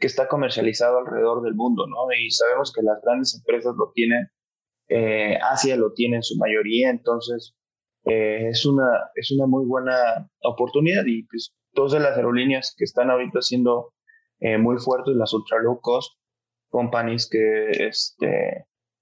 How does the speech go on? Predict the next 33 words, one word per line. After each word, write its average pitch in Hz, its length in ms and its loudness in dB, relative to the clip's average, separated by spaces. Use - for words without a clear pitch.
están, 120 500 0
pues, 127 120 0
liderando 120 500 2
prácticamente 117 640 -2
lo, 120 140 0
como 123 220 -2
el 113 60 -2
mercado 117 320 0
mexicano, 107 600 -2
pues, - 180 -10
tiene 151 240 2
Airbus. 143 500 0
Entonces, 123 640 -2
eh, 107 720 0
yo 151 120 0
creo 151 160 -2
que 156 80 0
es 139 60 -2
muy 147 120 0
importante 117 720 -2
mantener 110 520 0
la 120 120 0
capacidad. 113 560 -2
No 127 160 2
es 123 120 -4
fácil 117 300 -2
mantenerla 110 640 -2
porque, 107 640 -2
pues, 117 140 0
no, 120 240 2
no 127 160 2
es 127 100 -6
barato, 120 680 -2